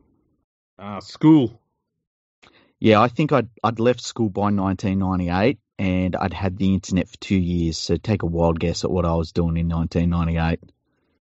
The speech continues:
Speaker 1: You're batting it. Um,
Speaker 2: No.
Speaker 1: I was, I, I was
Speaker 2: I
Speaker 1: in
Speaker 2: was,
Speaker 1: the country.
Speaker 2: I was making websites, damn it.
Speaker 1: That, that's what I'm saying. <laughs> Batting out websites.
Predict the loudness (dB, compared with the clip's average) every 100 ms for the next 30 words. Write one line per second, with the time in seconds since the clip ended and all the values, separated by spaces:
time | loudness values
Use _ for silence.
0 | -16 -14 -14 _ -10 -8 -6 -6 -8 _
1 | _ _ _ _ _ _ _ _ _ -4
2 | 0 2 2 0 -2 -6 -10 _ _ _
3 | 0 4 6 6 6 6 -2 -2 0 0
4 | _ 6 8 8 4 2 4 4 4 2
5 | 4 4 2 2 4 4 4 0 -8 -2
6 | 0 2 0 -4 _ _ _ -14 -12 -12
7 | -10 -10 -8 -8 -8 -10 _ _ _ _
8 | _ _ _ _ _ -20 -20 _ _ _
9 | _ _ -18 -14 -14 -8 -8 -8 -10 -10
10 | -6 -6 -8